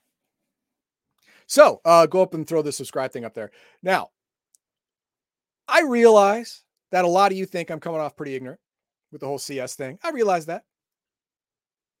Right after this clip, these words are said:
So I'm gonna throw you a bone here. You as a G M, if you want your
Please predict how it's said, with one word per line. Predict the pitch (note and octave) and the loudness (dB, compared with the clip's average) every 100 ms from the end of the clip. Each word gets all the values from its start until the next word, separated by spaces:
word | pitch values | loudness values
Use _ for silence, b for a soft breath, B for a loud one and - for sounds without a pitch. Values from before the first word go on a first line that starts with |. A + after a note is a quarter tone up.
| _ | _
So | - | -6
I'm | C4+ | -4
gonna | B3+ | 0
throw | A#3+ | 4
you | G#3 | 4
a | E3 | 2
bone | D#3 C3 | -4 -6
here. | G#2+ - _ _ _ _ _ _ _ _ _ _ _ _ _ _ _ _ _ _ _ _ _ _ _ _ _ | -12 -20 _ _ _ _ _ _ _ _ _ _ _ _ _ _ _ _ _ _ _ _ _ _ _ _ _
You | D3+ F3 D4+ | -12 -6 -2
as | B3+ | -2
a | G3 | -4
G | D3 G3 | -6 -8
M, | D3 G2 _ _ _ _ _ _ _ _ _ _ _ _ _ - | -8 -10 _ _ _ _ _ _ _ _ _ _ _ _ _ -10
if | F3 - | -10 -8
you | A#3+ | -10
want | A#3 E3 G3 F#3 - | -6 -2 -2 -2 -8
your | C3+ D#3 F#3+ A3 G#3+ G#3+ | -8 -2 0 0 -4 -10